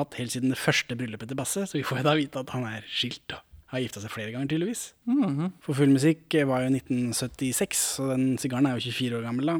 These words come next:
Speaker 2: Den ser gammel og tørr ut.
Speaker 1: Eh, Aud har ikke dårlig råd, for hun har fortsatt tomflasker i huset.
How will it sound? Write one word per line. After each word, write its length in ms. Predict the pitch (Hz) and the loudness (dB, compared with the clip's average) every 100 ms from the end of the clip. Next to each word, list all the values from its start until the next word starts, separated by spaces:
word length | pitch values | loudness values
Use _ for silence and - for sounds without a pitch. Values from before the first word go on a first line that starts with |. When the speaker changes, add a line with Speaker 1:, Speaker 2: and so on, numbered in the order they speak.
| - | -2
Speaker 2:
Den 160 | 180 180 | -2 -2
ser 400 | - 160 202 240 | 0 0 2 2
gammel 320 | 202 175 160 | 2 4 4
og 60 | 151 | 4
tørr 160 | 151 | 2
ut. 180 | 190 - - _ | 0 -8 -20 _
Speaker 1:
Eh, 240 | 135 143 143 | 0 6 8
Aud 240 | 156 156 - - | 6 4 -6 -8
har 300 | - 120 117 | -2 -2 -2
ikke 160 | 117 170 | 0 4
dårlig 280 | 151 131 127 | 4 4 4
råd, 160 | 196 190 | 0 -2
for 120 | - | 2
hun 120 | 135 147 | 6 6
har 80 | |
fortsatt 320 | - - 135 - | 4 -2 0 2
tomflasker 500 | 147 - 104 - 110 | 2 2 -4 -6 -6
i 60 | |
huset. 240 | 117 175 | -4 -4